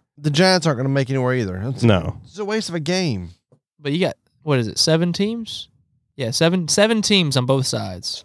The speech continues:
Speaker 1: Too many. Half
Speaker 3: Four-,
Speaker 1: it.
Speaker 2: Didn't
Speaker 3: fourteen teams, that's <laughs>
Speaker 1: Half it up.
Speaker 3: Yeah.
Speaker 1: Three and a half on each
Speaker 2: Well, they
Speaker 1: side.
Speaker 2: have the Cowboys and the Buccaneers. Didn't they, didn't they play playoffs last year?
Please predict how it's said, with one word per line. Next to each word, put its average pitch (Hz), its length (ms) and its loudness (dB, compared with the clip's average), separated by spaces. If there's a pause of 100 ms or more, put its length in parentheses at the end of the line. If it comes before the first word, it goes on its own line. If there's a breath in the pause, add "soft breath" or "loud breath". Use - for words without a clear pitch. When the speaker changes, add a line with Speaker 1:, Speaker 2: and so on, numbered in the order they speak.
(120)
Speaker 1:
Too 151 160 0
many. 98 320 -4 (320)
Half 147 180 0
Speaker 3:
Four-, 175 80 2
Speaker 1:
it. - 20 4
Speaker 2:
Didn't 196 240 4
Speaker 3:
fourteen 214 440 -2
teams, 220 280 0
that's - 340 -4 (340 loud breath)
<laughs> - 340 -20
Speaker 1:
Half 143 220 -6
it 143 80 -4
up. 113 100 -6
Speaker 3:
Yeah. 110 80 -8
Speaker 1:
Three 151 80 -2
and 143 80 -2
a 123 40 -4 (120)
half 95 140 -14
on 101 100 -12
each 92 60 -6
Speaker 2:
Well, 117 80 2
they 131 60 4
Speaker 1:
side. 139 80 4
Speaker 2:
have 180 100 4
the 139 80 4
Cowboys 123 380 4
and 104 60 4
the 95 80 2
Buccaneers. 98 640 2 (160)
Didn't 135 180 0
they, 156 100 4
didn't 151 260 2
they 190 120 2
play 160 220 2
playoffs 139 360 0
last 113 300 2
year? 151 160 -4